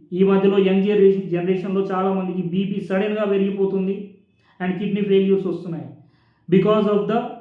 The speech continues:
junk food and నైట్ స్లీప్ సరిగా ఉండకపోవడం. నైట్ పడుకోవట్లేదు ఎవరు,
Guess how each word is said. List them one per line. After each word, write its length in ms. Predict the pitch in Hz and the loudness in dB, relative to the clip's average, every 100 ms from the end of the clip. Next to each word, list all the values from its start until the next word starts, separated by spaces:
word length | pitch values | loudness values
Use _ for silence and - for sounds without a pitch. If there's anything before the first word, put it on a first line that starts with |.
| - 135 | -18 -18
junk 440 | 123 190 190 180 | -2 0 2 -2
food 160 | 185 170 - - - _ _ _ _ _ - 170 | -2 -4 -4 -12 -20 _ _ _ _ _ -10 -4
and 160 | 175 | -2
నైట్ 300 | 180 208 220 | 0 2 0
స్లీప్ 360 | - - 208 208 | -2 -4 -4 -4
సరిగా 260 | 202 190 190 | 0 0 2
ఉండకపోవడం. 580 | 185 180 170 170 151 165 | 0 -2 -2 -2 -2 0
నైట్ 300 | 208 208 220 | 0 0 0
పడుకోవట్లేదు 520 | 220 233 240 233 202 | -2 0 0 0 0
ఎవరు, 440 | 190 196 170 - | 0 0 -4 -6